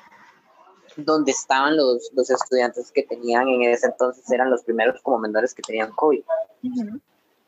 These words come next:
Speaker 1: Y ya fue un lunes, mae, fue un lunes, me acuerdo perfecto, porque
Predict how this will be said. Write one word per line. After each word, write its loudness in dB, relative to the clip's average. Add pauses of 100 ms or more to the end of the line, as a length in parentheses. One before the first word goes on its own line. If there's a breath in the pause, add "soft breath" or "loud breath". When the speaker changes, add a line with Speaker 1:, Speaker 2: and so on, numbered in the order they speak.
(200)
Speaker 1:
Y 0 (540)
ya 0
fue 0
un 2
lunes, 0
mae, 0
fue 0
un 0
lunes, 0
me 0
acuerdo 0
perfecto, -2 (180)
porque 0